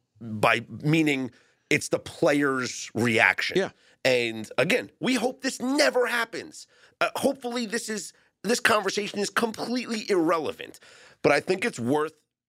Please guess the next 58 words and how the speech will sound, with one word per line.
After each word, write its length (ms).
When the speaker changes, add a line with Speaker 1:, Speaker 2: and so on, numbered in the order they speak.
Speaker 1:
pointing 400
out 320
that 220
I 100
think 260
it's 160
a 60
real 340
possibility 680
that 120
the 60
players 480
would 200
control 400
this 160
situation 520
this 140
weekend. 380
Speaker 2:
I 80
think 180
so 140
too. 220
And 120
I, 60
and 180
I 60
think 300
that, 240
I 60
mean, 120
the 140
N 80
B 160
A 80
obviously 340
took 320
a 80
P 240
R 180
hit 260
for 220
this, 500
uh, 160
for 140
doing 280
that. 240
I 120
think 200
this 160
would 100
be 100
looked 220
at 120
differently 320
because 300
this 180
isn't 320
a, 100